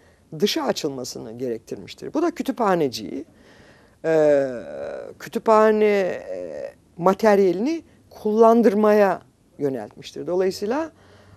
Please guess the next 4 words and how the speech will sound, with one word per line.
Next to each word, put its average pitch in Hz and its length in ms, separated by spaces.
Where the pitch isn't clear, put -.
e, 175 60
koleksiyonu 226 720
muhafaza 208 540
etmekten 262 840